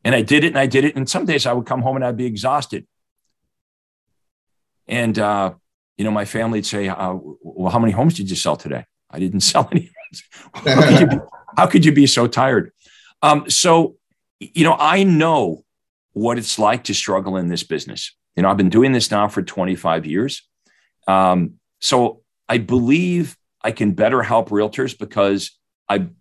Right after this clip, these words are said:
I better understand them. You know, there's a lot of, uh, coaches and mentors and gurus, of course, in real estate today that have never even sold real estate. It's shocking to me, really, uh, that nobody does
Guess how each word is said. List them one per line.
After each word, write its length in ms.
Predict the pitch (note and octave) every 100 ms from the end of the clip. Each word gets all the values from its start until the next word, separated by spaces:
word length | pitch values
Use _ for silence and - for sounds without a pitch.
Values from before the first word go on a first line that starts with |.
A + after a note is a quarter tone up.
| -
I 80 | G2
better 320 | F2+ G#2 G2+
understand 500 | G2 F#2 - G2 F2
them. 100 | E2
You 60 | F2
know, 180 | F#2+ - - -
there's 140 | A2+
a 60 | A#2
lot 220 | B2+ C3+
of, 220 | A2+ G2+ _ _ _ _
uh, 160 | F2 E2
coaches 560 | - C3 C3 B2+ A#2
and 140 | G2 F#2
mentors 520 | G#2+ A2+ G#2+ G#2+ G2+
and 140 | F#2
gurus, 500 | E2+ G#2+ A2 G#2 G2+ G2+
of 80 |
course, 260 | - G2 -
in 100 | F2
real 180 | G2+ G2
estate 280 | F2 F2 -
today 380 | F2+ F#2+ F2 - _ _ _
that 80 | A#2+
have 100 | A2+
never 200 | B2 B2+
even 220 | A2 G#2+
sold 240 | G#2 G2
real 180 | G#2 G#2+
estate. 300 | G#2+ - G#1+ - _ _ _ _ _ _ -
It's 120 | -
shocking 440 | - G3 F#3+ B2+ G#2
to 100 | G2
me, 140 | F2+
really, 420 | A2+ C#3 D2+ D#2 _ _ _ _
uh, 180 | A2 A2
that 180 | A2 A#2+
nobody 380 | C3+ G3 A3 D#3+
does 380 | C#3 C3+ B2